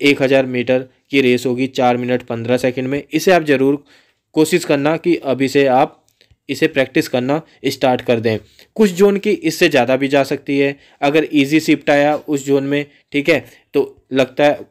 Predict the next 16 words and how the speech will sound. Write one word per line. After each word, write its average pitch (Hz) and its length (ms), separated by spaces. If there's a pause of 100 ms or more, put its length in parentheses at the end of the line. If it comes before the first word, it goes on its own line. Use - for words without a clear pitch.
(160)
बासठ 123 480
भी 139 120
जा 139 140
सकती 135 300
है, 131 60
पैंसठ 117 340
भी 131 140
जा 127 160
सकती 127 280
है। 123 80 (260)
लेकिन 147 220
मैंने 190 240
एक 202 120
एवरेज 151 340
माना 131 260
है 139 260